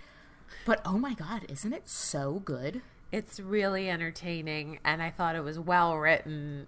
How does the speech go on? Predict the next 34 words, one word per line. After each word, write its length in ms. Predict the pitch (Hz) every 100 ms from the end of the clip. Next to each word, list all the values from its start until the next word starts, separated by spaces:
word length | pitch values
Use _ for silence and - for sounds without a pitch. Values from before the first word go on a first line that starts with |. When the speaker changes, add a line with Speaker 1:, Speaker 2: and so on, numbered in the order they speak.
| -
Speaker 2:
and 580 | 156 151 147 139 143 143 - -
so 140 | - 175
now 200 | 175 190
we 80 |
just 200 | 208 208
got 380 | - 196 - -
three 180 | 226 202
and 120 | 214
four 240 | - 247 233
to 80 |
watch, 520 | 180 160 - - - -
but 220 | 180 -
so 420 | - 190 165 156 -
that's 400 | 170 160 170 -
what 120 | - -
we're, 240 | 208 180 -
like, 180 | 165 170 165
in 100 | 160
the 60 |
middle 400 | 147 165 170 143
of, 340 | 139 - 151 -
and 140 | 160
we 80 | 151
just 280 | 160 165 -
finished 420 | 143 151 - -
the, 100 | 151 - - - -
you 100 | 165
know, 60 |
we're 100 | 135
midway. 420 | 131 160 - - 175 - - - - - - -
And 180 | 220 226
then 180 | 233 214
last 520 | 208 220 320 349 -
night 840 | 240 220 233 440 349 214 196 196